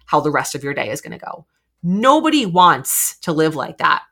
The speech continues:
We want that stuff to go away, like, instantaneously. And the reality is it just doesn't. It takes time. And so one of the biggest questions I get when I have discovery calls with people is like, "Well,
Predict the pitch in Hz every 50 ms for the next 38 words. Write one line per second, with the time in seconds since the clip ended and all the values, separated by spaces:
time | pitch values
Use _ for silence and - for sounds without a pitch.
0 | _ _ _ _ _ _ _ _ _ _ _ _ _ _ _ _ _ _ _ _
1 | - 190 226 220 220 240 247 240 277 240 226 220 - - 214 208 - 190 160 196
2 | 190 180 180 170 196 269 330 269 185 160 156 151 165 185 175 _ _ - - 180
3 | - - 202 202 185 - 208 180 175 - - 240 285 233 185 139 - - 131 -
4 | - - - _ _ _ _ _ _ _ _ _ _ _ _ _ _ _ 143 151
5 | 160 202 262 311 330 277 226 208 196 180 175 170 175 170 175 165 - - _ _
6 | _ _ - 151 147 190 139 135 156 143 143 147 - - - - - - _ _
7 | _ _ 139 123 110 139 135 143 - 151 - - 151 - _ _ - 147 139 -
8 | - - - - 147 120 - - - - - - _ _ _ _ _ _ - -
9 | - 147 123 - - - - - _ _ _ _ _ _ _ _ _ _ _ _
10 | _ _ _ _ _ _ _ _ _ _ _ _ _ _ _ - 202 202 196 202
11 | 233 208 202 196 180 - - - 247 262 269 262 214 226 202 208 202 - - 277
12 | 294 285 311 262 226 214 175 160 170 165 - 175 175 175 175 175 170 170 160 160
13 | 170 - - 294 - - - - - 165 165 - - - 175 165 165 180 156 156
14 | 160 160 165 160 160 - 180 175 165 165 165 165 156 151